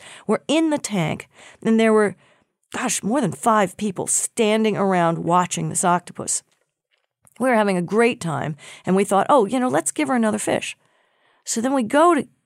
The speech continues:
to hand her another fish, and we notice the bucket is gone. She stole it right out from under us.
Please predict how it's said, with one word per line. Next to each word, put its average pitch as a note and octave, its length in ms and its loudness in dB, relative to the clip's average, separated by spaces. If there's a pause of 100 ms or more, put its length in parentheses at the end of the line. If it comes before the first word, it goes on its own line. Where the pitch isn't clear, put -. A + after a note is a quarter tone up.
(140)
to G#3 280 -2
hand D#4+ 320 0
her A3+ 80 4
another A3 260 2
fish, - 600 0 (480)
and B3 160 0
we B3+ 100 2
notice C4 560 2 (880)
the B3+ 140 -2 (180)
bucket E4 420 0
is E3+ 220 -2
gone. D#3 380 0 (420)
She - 220 -2
stole F4 560 0
it - 140 -4 (280)
right A#4 240 4 (100)
out F4 220 2
from D4+ 220 -2
under D#4+ 320 4
us. F3+ 380 2